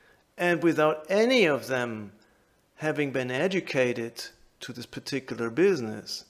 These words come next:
they certainly could not, each of them, have made twenty, perhaps not one pin in a day. That is certainly not the two hundred and forty, perhaps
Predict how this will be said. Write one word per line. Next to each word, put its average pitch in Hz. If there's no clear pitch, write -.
they 156
certainly 220
could 165
not, 175
each 175
of 131
them, 151
have 127
made 131
twenty, 165
perhaps 139
not 139
one 220
pin 113
in 120
a 123
day. 180
That 220
is 135
certainly 113
not 160
the 139
two 208
hundred 160
and 123
forty, 185
perhaps -